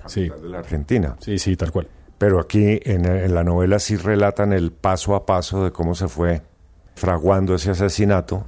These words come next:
Speaker 2: y la urgencia y la desesperación de Pinochet porque no se llevaba a cabo
Speaker 1: Ujú.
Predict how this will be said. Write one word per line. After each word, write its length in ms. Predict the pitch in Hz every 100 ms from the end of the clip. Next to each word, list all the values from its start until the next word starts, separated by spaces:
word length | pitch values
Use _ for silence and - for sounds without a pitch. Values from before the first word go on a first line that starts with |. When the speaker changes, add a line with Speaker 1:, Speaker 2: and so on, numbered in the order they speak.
| -
Speaker 2:
y 180 | 110 90
la 120 | 85
urgencia 540 | 80 98 92 87 107
y 60 | 101
la 180 | 92 82
desesperación 680 | 80 76 80 82 78 87
de 80 | 90
Pinochet 420 | 95 92 80 87
porque 300 | - 80 -
no 140 | 76 76
se 140 | -
llevaba 340 | 95 80 76 90
a 40 |
cabo 260 | - 95
Speaker 1:
Ujú. 80 | 92